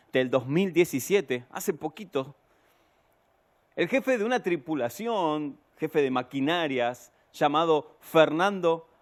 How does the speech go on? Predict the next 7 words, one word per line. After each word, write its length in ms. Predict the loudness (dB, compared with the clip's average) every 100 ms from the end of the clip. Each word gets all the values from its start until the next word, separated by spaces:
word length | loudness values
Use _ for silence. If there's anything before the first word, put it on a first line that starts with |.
| _ -4
Argibay, 920 | -2 -2 -2 2 4 4 2 0 -6 -12
que 60 |
estaba 300 | -2 2 2
conduciendo 720 | 2 -2 -2 -6 -4 -4 -2
el 100 | -2
Sena-, 360 | -2 -4 -2 -4 -8 _ _
Senajid 560 | -8 -6 -6 -4 -4